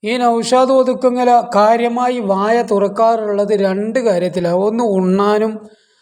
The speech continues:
മറ്റൊന്ന് പച്ച നുണ പറയാനും. വേറെന്തിനാ നൗഷാദ് വായ തുറക്കാറുള്ളത്? എം ടി അബൂബക്കർ ദാരിമി ബഹുമാനപ്പെട്ട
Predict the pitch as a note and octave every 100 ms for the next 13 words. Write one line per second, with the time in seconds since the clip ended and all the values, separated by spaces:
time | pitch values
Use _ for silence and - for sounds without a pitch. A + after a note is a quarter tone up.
0 | _ F#3 G#3 G#3 B3 G#3+ G#3 G3+ F#3+ -
1 | - A#3+ G#3 F#3+ G3 F3 D3+ C3+ B2+ B2
2 | - _ E3+ G#3 G3+ G3+ G3+ F#3+ F3+ D#3+
3 | G3+ G3 F3+ F#3+ F#3+ F#3 F3+ F#3+ F#3+ F#3
4 | F#3+ F#3 F#3 - _ _ _ _ _ _
5 | - F#3 G3+ A#3 G#3 D4 C#4+ C#4+ C4+ C#4
6 | C4+ B3+ C4 B3+ A#3 B3 C4 - - _
7 | _ _ _ _ _ - F#3 B3 C#4 B3+
8 | C#4+